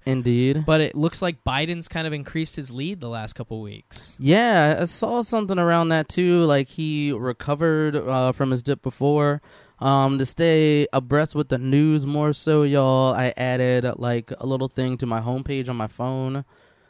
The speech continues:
Speaker 1: Uh, so I saw something like that.
Speaker 2: Yeah, and it was that, you know, Kamala took a little bit of a dip this week,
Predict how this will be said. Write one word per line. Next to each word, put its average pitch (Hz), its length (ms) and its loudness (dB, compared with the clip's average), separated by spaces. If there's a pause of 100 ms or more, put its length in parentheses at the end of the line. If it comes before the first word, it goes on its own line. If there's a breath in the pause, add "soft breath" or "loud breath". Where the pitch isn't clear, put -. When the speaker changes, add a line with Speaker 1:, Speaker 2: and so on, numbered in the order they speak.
(180 soft breath)
Speaker 1:
Uh, 123 400 -2
so 123 160 -2
I 131 40 -2
saw 135 220 -6
something 127 440 -6
like 120 180 -4 (120)
that. 190 420 -4 (420 soft breath)
Speaker 2:
Yeah, 147 340 0
and 151 140 -2
it 160 60 2
was 147 300 -8
that, 143 380 -4
you 151 120 -4
know, 131 420 -4
Kamala 143 480 -6
took - 180 -10
a 139 80 -6
little 147 240 0
bit 143 140 -2
of 131 80 -4
a 131 40 -8
dip 127 280 -8
this 120 260 -8
week, 120 460 -8